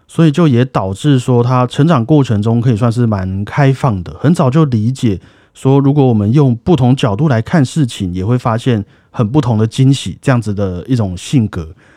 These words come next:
于是成年之后，他就到了欧洲，开始吸收各种艺术养分。回到美国之后，也跑去找了寻白克啊，和几位当时这一线的钢琴家学钢琴、学作曲。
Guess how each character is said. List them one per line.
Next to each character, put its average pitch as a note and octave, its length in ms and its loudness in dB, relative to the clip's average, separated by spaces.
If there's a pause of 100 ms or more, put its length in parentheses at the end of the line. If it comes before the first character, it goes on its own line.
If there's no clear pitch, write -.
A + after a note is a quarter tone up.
(280)
于 B2+ 80 -2
是 D#3 260 2
成 C3+ 180 0
年 C3 160 4
之 C#3+ 80 0
后， D3 100 4
他 C3+ 100 2
就 C#3+ 80 4
到 C#3 140 0
了 A2 60 0
欧 A#2 240 0
洲， G2+ 280 0
开 C3+ 120 -2
始 A2+ 120 0
吸 A#2 200 -6
收 A#2 140 0
各 B2 100 -2
种 G2+ 240 -2 (220)
艺 C#3+ 180 2
术 A2+ 220 0
养 F2 220 -4
分。 - 240 -4 (320)
回 C3 200 0
到 F#3 100 4
美 B2+ 180 2
国 G#2 180 0
之 A#2+ 100 -2
后， C3 280 0 (260)
也 A#2 200 2
跑 A2 180 -2
去 A#2+ 120 2
找 A2 160 0
了 F#2+ 140 -2
寻 G#2+ 280 -2
白 G2 220 -2
克 A#2 260 0
啊， F#2 180 -6
和 B2 200 -2
几 G#2 160 -6
位 A2+ 280 2 (360)
当 C3 200 2
时 G2+ 240 -4
这 A2+ 220 2
一 A#2+ 160 -2
线 C#3 240 0
的 G#2+ 140 2
钢 C#3 260 2
琴 F#2 260 -4
家 F2+ 320 -8 (200)
学 A#2+ 260 0
钢 C3+ 260 0
琴、 G2+ 220 -2
学 A#2+ 180 0
作 B2+ 300 2
曲。 - 300 -8